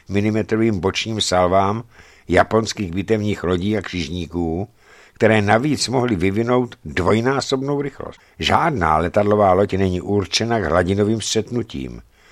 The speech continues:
A malé doprovodné letadlové lodi dokonce nebyly připraveny ani na to, aby svými palubními letouny útočily na nepřátelské loďstvo,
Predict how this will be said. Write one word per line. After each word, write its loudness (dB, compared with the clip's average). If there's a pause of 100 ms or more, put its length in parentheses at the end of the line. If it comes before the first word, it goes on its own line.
(320)
A -4
malé 4
doprovodné 2
letadlové 2
lodi 2
dokonce -2
nebyly 0
připraveny 0
ani -2
na -4
to, 2 (460)
aby -2
svými 0
palubními 0
letouny 2
útočily -2
na -2
nepřátelské -2
loďstvo, -4